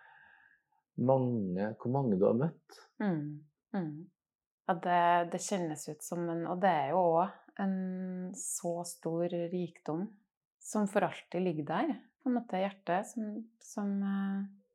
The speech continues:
Speaker 2: den rikdom som jeg har, eh, fått. Og som jeg ikke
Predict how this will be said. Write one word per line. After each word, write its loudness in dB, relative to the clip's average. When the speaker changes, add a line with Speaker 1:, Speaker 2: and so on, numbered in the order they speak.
Speaker 2:
den -2
rikdom -2
som -6
jeg -6
har, -4
eh, -6
fått. -10
Og -10
som -2
jeg 0
ikke -2